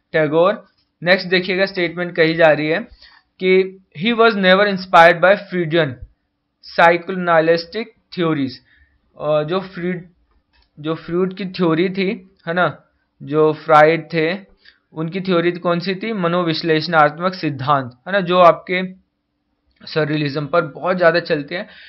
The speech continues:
तो जो रविंद्रनाथ टैगोर थे, वो सेल्फ पोर्ट्रेट मतलब आत्मचित्रण किया करते थे, तो ये तो बिल्कुल सही है।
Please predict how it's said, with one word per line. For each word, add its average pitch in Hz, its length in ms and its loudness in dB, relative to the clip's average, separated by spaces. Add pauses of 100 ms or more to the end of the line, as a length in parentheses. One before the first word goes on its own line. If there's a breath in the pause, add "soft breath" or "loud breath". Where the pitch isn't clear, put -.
(200 loud breath)
तो 214 440 2
जो 180 160 -2
रविंद्रनाथ 202 500 4
टैगोर 185 460 0
थे, 202 80 0
वो 202 160 0
सेल्फ 175 420 2
पोर्ट्रेट 170 280 -4
मतलब 170 320 0
आत्मचित्रण 160 760 -2
किया 160 320 0
करते 180 360 -4
थे, 190 160 -4 (1000)
तो 170 80 -2
ये 160 120 2
तो 170 100 -4
बिल्कुल 156 340 -4
सही 160 300 -2
है। 208 200 -2